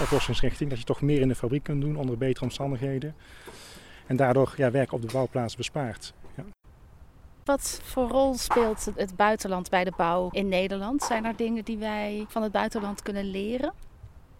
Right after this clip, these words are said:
Speaker 1: Ja, je, je kunt altijd van elkaar leren. Dus ik denk zeker dat wij ook van het buitenland kunnen leren en andersom ook wel. Eh, ja, een andere, ja, prefab, daar kunnen we zeker nog wel leren van landen die daar al wat verder in zijn. Dus dat waar dat meer gebruikelijk is, eh,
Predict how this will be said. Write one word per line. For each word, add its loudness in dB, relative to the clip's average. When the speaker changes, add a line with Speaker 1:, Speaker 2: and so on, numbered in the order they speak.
Speaker 1:
Ja, 6
je, 4
je -4
kunt 2
altijd 12
van 6
elkaar 6
leren. 6
Dus 0
ik -4
denk 0
zeker 4
dat 2
wij 2
ook 0
van 0
het 0
buitenland -2
kunnen 2
leren 4
en -4
andersom 0
ook -2
wel. 0
Eh, 2
ja, 4
een 6
andere, 6
ja, 8
prefab, 8
daar 6
kunnen 4
we 2
zeker 0
nog -2
wel 0
leren 2
van 4
landen 2
die -4
daar 0
al -6
wat -4
verder 2
in 2
zijn. 0
Dus -4
dat -2
waar 4
dat -4
meer 2
gebruikelijk 0
is, -2
eh, 0